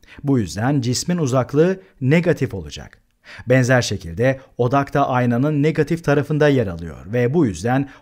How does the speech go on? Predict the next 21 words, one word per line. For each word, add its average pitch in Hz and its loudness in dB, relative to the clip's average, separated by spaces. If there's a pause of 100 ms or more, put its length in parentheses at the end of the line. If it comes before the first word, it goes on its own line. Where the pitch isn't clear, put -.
(100)
odak 160 4
uzaklığı 107 -4
da 131 0
negatif 113 -4
olacak. 73 -18 (580)
Görüntünün 170 4
de 170 4
negatif 151 0
tarafta 117 -2
bulunduğunu 135 2
görüyoruz. 107 -2
Bu 139 2
yüzden 117 -2 (260)
görüntü 131 2
uzaklığının 135 0
başına 127 0
da 151 0
bir 151 -4
eksi 143 -2
işareti 156 0
ekliyorum. 82 -4